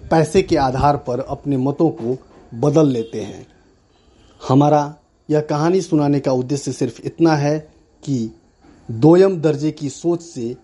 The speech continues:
जनता को बाहर निकलना होगा, दलों के दलदल से उसे प्रत्याशियों पर केंद्रित होना होगा और अपना बहुमूल्य वोट उसी को देना होगा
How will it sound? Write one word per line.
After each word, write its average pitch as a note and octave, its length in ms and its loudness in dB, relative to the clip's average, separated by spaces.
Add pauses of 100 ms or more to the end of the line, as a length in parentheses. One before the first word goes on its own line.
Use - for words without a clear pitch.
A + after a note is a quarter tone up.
(300)
जनता D3+ 440 2
को D3 160 -4
बाहर C3+ 360 -2
निकलना A2+ 420 -4
होगा, G2+ 440 -10 (460)
दलों D#3 340 4
के E3+ 180 -2
दलदल D3 460 2
से A#2 300 -8 (320)
उसे D3+ 400 -4 (840)
प्रत्याशियों D#3+ 680 2
पर E3 200 0
केंद्रित E3+ 480 -2 (100)
होना E3 160 4
होगा E3 480 0 (160)
और B2+ 340 0 (960)
अपना D3+ 380 4
बहुमूल्य E3+ 640 4
वोट D3 340 2 (180)
उसी F3 220 -6
को F3+ 160 -2
देना C#3+ 240 -2
होगा B2 440 -4